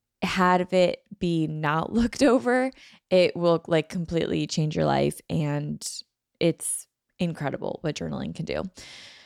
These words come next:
So I'm really excited to talk about journaling today and getting into the nitty-gritty of it because you might be surprised about a thing or two when it comes to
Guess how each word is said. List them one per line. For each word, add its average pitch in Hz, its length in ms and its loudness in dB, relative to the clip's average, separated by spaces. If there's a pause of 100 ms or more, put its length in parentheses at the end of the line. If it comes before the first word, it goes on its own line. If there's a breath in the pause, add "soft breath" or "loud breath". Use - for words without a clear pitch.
So 226 540 2
I'm 202 160 0
really 202 220 2
excited 196 260 2
to - 40 -2
talk 185 120 0
about 170 200 2
journaling 160 360 -2
today 160 420 0
and 156 240 -2
getting 156 300 0
into - 260 -6
the 160 80 -2
nitty-gritty 170 540 0
of 165 140 4
it 170 120 -2
because - 280 -6
you 170 80 -4
might 160 360 -4 (240)
be 156 200 -2
surprised - 920 -8
about - 480 -6
a 180 60 -6
thing 165 260 -6
or 170 80 -4
two 175 220 -4
when 165 160 -4
it - 100 -12
comes - 520 -6
to 82 420 -6